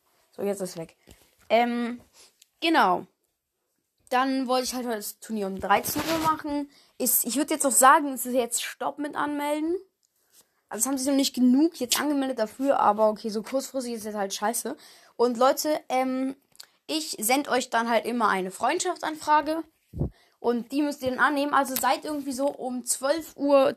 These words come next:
dreißig, seid so zwölf Uhr dreißig online. Dann kann ich euch eine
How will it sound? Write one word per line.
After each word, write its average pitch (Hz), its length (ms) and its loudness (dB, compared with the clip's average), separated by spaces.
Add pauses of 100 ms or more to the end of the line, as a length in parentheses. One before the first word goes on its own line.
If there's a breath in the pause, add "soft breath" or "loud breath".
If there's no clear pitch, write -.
dreißig, 285 760 0 (280 loud breath)
seid 302 240 6
so 294 120 0
zwölf 277 320 4
Uhr 262 80 0
dreißig 220 420 4
online. 208 560 2 (1040 soft breath)
Dann 220 180 0
kann 285 140 4
ich 302 100 6
euch 277 120 6
eine 247 260 4